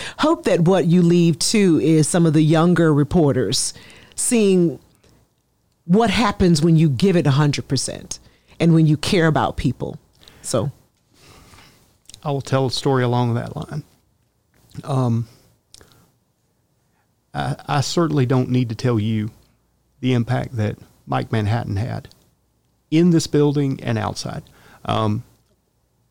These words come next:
Speaker 2: when he passed away, there happened to have been, there was an, um, a job shadow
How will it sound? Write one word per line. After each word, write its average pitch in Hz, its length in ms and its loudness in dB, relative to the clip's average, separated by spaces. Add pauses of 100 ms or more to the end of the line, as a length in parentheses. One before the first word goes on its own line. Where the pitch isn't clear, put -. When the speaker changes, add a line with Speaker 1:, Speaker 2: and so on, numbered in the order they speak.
(300)
Speaker 2:
when 117 260 0
he 135 140 2
passed 123 340 -2
away, 110 180 -2
there 107 120 -4
happened 120 320 -2
to 117 40 -2
have 110 80 -8
been, 107 240 -4
there 110 120 0
was 104 140 -2
an, 107 200 -4
um, 95 420 -4 (640)
a - 80 -4
job 208 260 -2
shadow - 400 -6